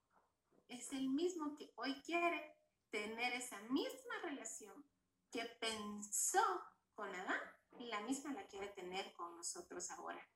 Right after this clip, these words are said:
Así que, amigos, yo los invito a que puedan reflexionar en esta, en este tiempo, que puedan preguntarse,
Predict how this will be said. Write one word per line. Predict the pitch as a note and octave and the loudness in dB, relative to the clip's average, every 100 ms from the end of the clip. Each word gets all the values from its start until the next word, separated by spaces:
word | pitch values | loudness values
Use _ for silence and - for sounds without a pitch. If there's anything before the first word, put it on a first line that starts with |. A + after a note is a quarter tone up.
| _ _ _ _ _ _ _ _ _ _ - _ - _ _ _ _ _ - F#3 _ _ - - - | _ _ _ _ _ _ _ _ _ _ -20 _ -20 _ _ _ _ _ -20 -20 _ _ -8 -8 -6
Así | A3 G#3+ | -4 -2
que, | G#3+ | -2
amigos, | A3 B3 D4 D4 D4 C4+ | 0 4 6 6 4 2
yo | A#3 | 0
los | A3+ A#3+ - - | 0 -2 -4 -6
invito | A3 G#3 G#3 G#3 B3+ - C#4 D4 - _ _ - | -10 -8 -8 -6 -6 0 0 0 -6 _ _ -6
a | A#3 A3+ | -6 -4
que | G#3+ | -6
puedan | - A3 A3 A#3+ C4+ C#4+ - _ _ | -2 2 2 4 2 0 -8 _ _
reflexionar | - B3+ - A#3 - A#3 G#3 A3+ F4 B4 | -2 -2 -2 -2 0 -2 0 4 4 4
en | F#4 C#4 | 4 4
esta, | C#4 - C#4 D#3+ - | 4 4 4 4 -2
en | A3+ A#3 | -10 -8
este | A#3 - | -8 -6
tiempo, | C4+ - G3+ G#3+ G#3+ D4 D4 _ _ _ _ | -8 -8 -10 -10 -12 -14 -16 _ _ _ _
que | B3 | -12
puedan | - A#3 A#3+ C4 C#4 C#4 - - _ _ _ _ _ _ _ _ - | -8 -4 2 4 4 4 -2 -14 _ _ _ _ _ _ _ _ 2
preguntarse, | C4+ C#4+ C4 - A#3 B3 - - | 4 6 2 0 -4 -2 -4 -6